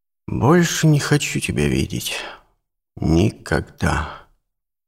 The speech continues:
Я еще несколько раз пытался, а потом просто опустил руки.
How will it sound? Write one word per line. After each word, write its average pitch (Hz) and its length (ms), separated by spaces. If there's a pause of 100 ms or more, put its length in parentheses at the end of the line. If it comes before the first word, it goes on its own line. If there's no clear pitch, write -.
(1400)
Я 120 180
еще 151 260
несколько 175 480
раз 165 300
пытался, 127 640 (240)
а 90 100
потом 131 320
просто 104 360
опустил - 460
руки. 71 520